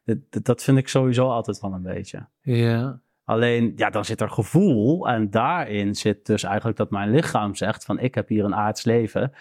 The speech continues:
Speaker 1: Ik ben bang voor de dood of voor, voor het, voor, voor het wat dan ook," hè. Wat ik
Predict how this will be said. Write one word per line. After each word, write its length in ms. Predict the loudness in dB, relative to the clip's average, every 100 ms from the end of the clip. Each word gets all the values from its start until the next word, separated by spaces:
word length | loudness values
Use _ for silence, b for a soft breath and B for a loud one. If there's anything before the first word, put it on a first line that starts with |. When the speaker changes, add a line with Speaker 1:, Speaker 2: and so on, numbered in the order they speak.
| B B B _
Speaker 1:
Ik 200 | -2 0
ben 220 | 0 2
bang 260 | 0 0 0
voor 140 | -2
de 100 | 0
dood 320 | 0 0 0
of 120 | -4 -4
voor, 240 | -2 -2
voor 260 | -2 -2 -2
het, 240 | -4 -10
voor, 200 | -4 -4
voor 180 | -2 -2
het 100 | 0
wat 180 | 0 0
dan 200 | 0 0
ook," 260 | 0 2 2
hè. 160 | 0 -2 b b b -4
Wat 100 |
ik 60 | -2